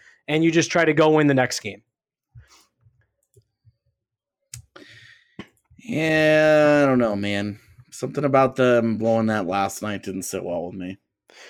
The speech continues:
Speaker 1: But again,
Speaker 2: And I mean, like, look, like, they, they extended their lead. Uh, they've now only left, what, one point on the table out of their last
Speaker 1: And that's what I'm saying. You know, it's, it's this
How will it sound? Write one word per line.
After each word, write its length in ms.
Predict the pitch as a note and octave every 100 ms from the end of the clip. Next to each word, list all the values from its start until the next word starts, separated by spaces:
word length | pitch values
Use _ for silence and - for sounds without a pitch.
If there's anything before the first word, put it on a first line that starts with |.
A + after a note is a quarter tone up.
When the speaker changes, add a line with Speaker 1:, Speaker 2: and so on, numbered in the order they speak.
| - _ _ _ -
Speaker 1:
But 180 | B3 C4
again, 240 | C4+ A3+ E3+
Speaker 2:
And 100 | A#3
I 60 |
mean, 160 | B3+ C4+
like, 180 | B3+ G#3+
look, 320 | B3+ F3 -
like, 320 | D3+ C#3 - -
they, 300 | C3 E3 D#3+
they 220 | C3 D3+
extended 420 | B2 - D3 F3+
their 140 | F#3+ F#3
lead. 340 | A2+ C2+ G2+ - _ _ _ _ _ _ _
Uh, 500 | G#2 G#2 G#2 G#2 G#2
they've 300 | F2+ A#2+ A2
now 300 | B2+ B2+ C3 C3 B2
only 300 | B2+ B2+ B2+
left, 360 | A#2 A2+ -
what, 260 | G#2+ A2 -
one 600 | F2+ F2+ F#2 G2 A#2 B2 B2
point 280 | A#2+ A#2+
on 120 | A#2+ B2
the 80 |
table 520 | B2 B2+ C3 C3+ C3 -
out 160 | G#2 G#2+
of 160 | G2+
their 200 | G#2+ G2+
last 1120 | F#2+ G2 G2+ G2+ G2 - - - - - - - C4+
Speaker 1:
And 100 | D4
that's 180 | D4+
what 120 | D4 C#4
I'm 120 | A#3
saying. 280 | - A3+ D#3
You 80 |
know, 100 | F#3
it's, 220 | G#3 G3+ A#3
it's 240 | A3 A3
this 300 | B3+ A#3+ -